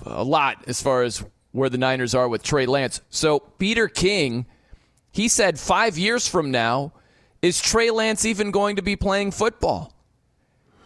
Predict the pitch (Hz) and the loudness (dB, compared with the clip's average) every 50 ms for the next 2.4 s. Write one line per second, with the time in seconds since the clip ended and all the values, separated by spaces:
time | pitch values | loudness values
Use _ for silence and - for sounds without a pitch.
0 | - - - _ _ _ _ - - 143 170 190 185 202 202 196 170 - 208 196 | -20 -20 -20 _ _ _ _ 0 2 2 2 2 4 2 2 2 2 0 -2 0
1 | - 190 202 220 254 254 208 135 95 80 71 - _ _ _ _ _ _ _ _ | 0 2 2 2 2 2 0 -2 -4 -4 -6 -10 _ _ _ _ _ _ _ _
2 | - 196 208 208 202 202 202 | -2 0 2 2 2 2 0